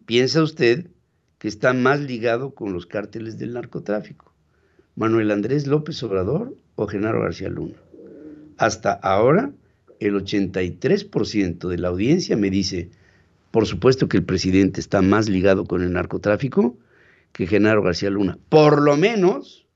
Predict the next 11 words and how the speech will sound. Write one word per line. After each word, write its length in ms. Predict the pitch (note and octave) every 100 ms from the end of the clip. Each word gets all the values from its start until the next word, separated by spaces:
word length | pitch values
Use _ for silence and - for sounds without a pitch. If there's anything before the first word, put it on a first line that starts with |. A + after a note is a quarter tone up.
| _ -
hay 160 | F#2+
un 80 | G2
comentario 480 | G2 G#2 A2+ A#2 A#2
que 80 | A#2+
me 100 | A2
dice, 380 | G#2+ G#2+ E3+ - _ _ _ _ -
"Genaro 340 | G#2+ A#2+ C#3
García 300 | C3+ A2 B2+
Luna 400 | B2 B2+ B2+ - -
nunca 500 | C#3 G#3+ B3 - F3+
habló 460 | C#3 B2 A2+ C#3+